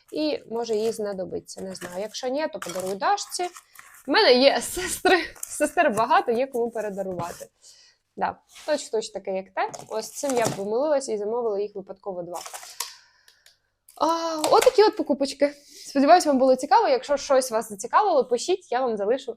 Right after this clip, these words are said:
лінк в описі. Це відео виходить достатньо довгим. Я, наче, попередньо усім, чим хотіла наразі поділитися, поділилася. Потім вже в наступному відео покажу вам кросівки. Ми нікуди не спішимо, я казала,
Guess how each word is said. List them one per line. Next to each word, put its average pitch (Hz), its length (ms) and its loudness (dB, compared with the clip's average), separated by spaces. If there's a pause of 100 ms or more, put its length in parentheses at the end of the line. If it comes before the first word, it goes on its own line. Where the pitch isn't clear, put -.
лінк 302 240 -4 (180)
в 160 120 -16
описі. 185 340 -18 (140)
Це 247 80 -2
відео 233 240 0
виходить 220 400 -4
достатньо 190 420 -8
довгим. 403 400 -4 (140)
Я, 233 380 -2
наче, 208 640 -8
попередньо 196 600 -2 (340)
усім, 208 380 -4
чим 185 160 -10
хотіла 190 360 -6
наразі 196 520 -2
поділитися, 202 640 -8
поділилася. 190 720 -4 (400)
Потім 240 240 -4
вже 214 140 -8
в 220 40 -6
наступному 214 420 -8
відео 180 220 -8
покажу 196 280 -14
вам 185 140 -8
кросівки. 415 540 -6 (160)
Ми 359 120 0
нікуди 175 440 -6
не 302 260 -4
спішимо, 202 720 -10
я 208 180 -6
казала, 196 400 0